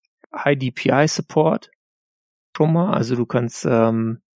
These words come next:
wenn du irgendwie ein altes, äh, Intel No-,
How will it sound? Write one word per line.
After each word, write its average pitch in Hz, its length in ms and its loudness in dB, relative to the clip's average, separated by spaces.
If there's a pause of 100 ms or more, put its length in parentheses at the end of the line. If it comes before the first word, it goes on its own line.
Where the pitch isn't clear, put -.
(420)
wenn 123 120 0
du 120 80 0
irgendwie 120 380 -2
ein 117 80 0
altes, - 600 0
äh, 123 280 -2
Intel 143 420 2
No-, 143 380 -2